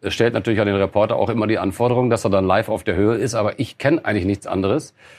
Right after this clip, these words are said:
Ich arbeite eigentlich live, seit ich begonnen habe. Für mich ist das ein großer Reiz, eine Herausforderung, immer wieder auch, ähm, diesen verschiedensten Ansprüchen gerecht zu werden. Und, ähm, ja, ich brauch auch so ein bisschen diesen Kitzel,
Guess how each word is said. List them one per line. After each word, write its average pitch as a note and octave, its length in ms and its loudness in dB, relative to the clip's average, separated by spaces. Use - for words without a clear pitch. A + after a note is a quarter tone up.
Ich G#2 280 -2
arbeite A2 400 2
eigentlich G#2+ 320 0
live, G2 260 2
seit G#2 220 0
ich G#2 140 -6
begonnen G#2 340 0
habe. C#3 300 -2
Für A2 120 -2
mich G#2 160 2
ist G#2 120 -6
das G#2 120 -4
ein G#2+ 100 2
großer G2 400 0
Reiz, A2+ 340 0
eine G#2+ 80 2
Herausforderung, A2 560 0
immer A2+ 300 0
wieder B2 300 2
auch, A2+ 360 -4
ähm, A2 300 2
diesen G#2 220 -2
verschiedensten B2+ 640 -2
Ansprüchen A2 400 -2
gerecht G2+ 280 0
zu C#3+ 160 2
werden. D#3+ 280 2
Und, - 440 -4
ähm, G2 560 2
ja, G2 300 2
ich - 180 -6
brauch A#2 200 2
auch B2+ 120 0
so A2+ 100 0
ein A2 40 2
bisschen A#2+ 200 0
diesen G#2 380 2
Kitzel, E3 460 0